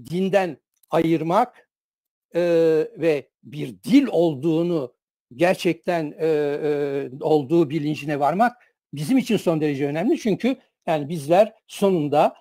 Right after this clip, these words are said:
e, Arapçanın, e, çok yoğun bir şekilde içine girmiş olduğu bir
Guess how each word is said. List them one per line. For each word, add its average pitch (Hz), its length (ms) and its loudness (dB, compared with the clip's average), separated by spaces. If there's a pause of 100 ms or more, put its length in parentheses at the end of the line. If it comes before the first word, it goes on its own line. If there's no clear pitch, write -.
(240)
e, 160 340 6
Arapçanın, 175 840 -2 (200)
e, 160 300 4
çok 180 300 -2
yoğun 190 420 4
bir 156 140 -2
şekilde 147 760 -6 (120)
içine 180 340 -4
girmiş 151 420 -4
olduğu 147 520 0
bir 165 220 0